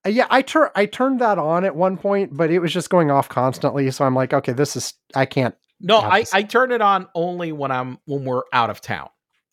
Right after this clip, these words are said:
Speaker 1: Yeah. Okay. Yeah.
Speaker 2: So
Speaker 1: We,
Speaker 2: I
Speaker 1: we
Speaker 2: knew, for example, our cleaning lady came to the house because the motion sensors went off.
Speaker 1: Yeah. Okay. Yeah. Our, our dogs would set that thing off. So
Speaker 2: True. True. But,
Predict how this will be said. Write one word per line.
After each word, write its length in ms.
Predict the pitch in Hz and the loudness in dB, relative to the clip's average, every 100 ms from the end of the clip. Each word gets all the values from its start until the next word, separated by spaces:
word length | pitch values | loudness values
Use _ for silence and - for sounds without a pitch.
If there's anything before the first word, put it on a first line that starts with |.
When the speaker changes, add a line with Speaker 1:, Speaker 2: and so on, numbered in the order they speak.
| - | -6
Speaker 1:
Yeah. 280 | 143 113 107 131 | -4 -4 -4 -2
Okay. 320 | 156 151 135 - - _ _ _ _ _ - _ _ | 2 2 0 -8 -20 _ _ _ _ _ -20 _ _
Yeah. 160 | 175 131 | -4 0
Speaker 2:
So 60 | |
Speaker 1:
We, 100 | 180 208 | 4 4
Speaker 2:
I 100 | 196 | 6
Speaker 1:
we 100 | 226 | 4
Speaker 2:
knew, 80 | 233 | 4
for 160 | 233 | 2
example, 360 | 185 208 185 180 | 4 2 2 0
our 100 | 156 | -2
cleaning 340 | - 190 185 | -2 -6 -4
lady 300 | 165 143 123 | -2 -2 -4
came 260 | 117 127 123 | -8 -8 -6
to 80 | 131 | -4
the 80 | |
house 240 | 113 170 143 | -4 -4 -6
because 240 | 117 110 | -10 -12
the 60 | 117 | -8
motion 320 | 117 135 - | -8 -8 -12
sensors 440 | - 95 - - | -16 -18 -20 -20
went 140 | - - | -20 -20
off. 200 | - _ _ _ _ | -20 _ _ _ _
Speaker 1:
Yeah. 160 | 151 165 - | -10 -10 -10
Okay. 260 | 170 185 170 156 156 | -14 -12 -12 -14 -10
Yeah. 140 | 147 | -4
Our, 180 | 185 208 | 2 2
our 120 | 175 | 4
dogs 380 | 170 135 123 107 | 0 -2 -6 -8
would 120 | 113 | -18
set 200 | - 101 | -18 -16
that 160 | 117 104 | -16 -16
thing 160 | 110 101 | -18 -18
off. 260 | 90 - _ _ _ | -20 -20 _ _ _
So 240 | 101 98 - _ | -18 -18 -20 _
Speaker 2:
True. 360 | - 196 226 208 _ _ - | 0 2 2 -2 _ _ -10
True. 240 | 147 151 _ - | -8 -8 _ -16
But, 140 | - | -16